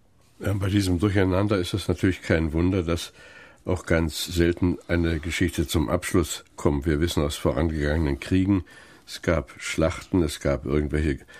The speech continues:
äh, Auseinandersetzungen, Höhepunkte, Auseinandersetzungen, und dann war die Sache irgendwann zu Ende,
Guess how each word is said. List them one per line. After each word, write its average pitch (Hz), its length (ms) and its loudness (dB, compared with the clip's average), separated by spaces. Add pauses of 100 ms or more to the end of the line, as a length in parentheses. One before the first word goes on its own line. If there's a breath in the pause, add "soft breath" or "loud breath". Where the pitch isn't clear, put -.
(320 loud breath)
äh, 64 200 -2
Auseinandersetzungen, 80 1000 0
Höhepunkte, 87 560 0
Auseinandersetzungen, 78 960 0
und 76 100 0
dann 80 160 2
war 80 120 0
die 78 100 -2
Sache 78 220 -2
irgendwann 71 420 0
zu - 140 -4
Ende, 90 360 2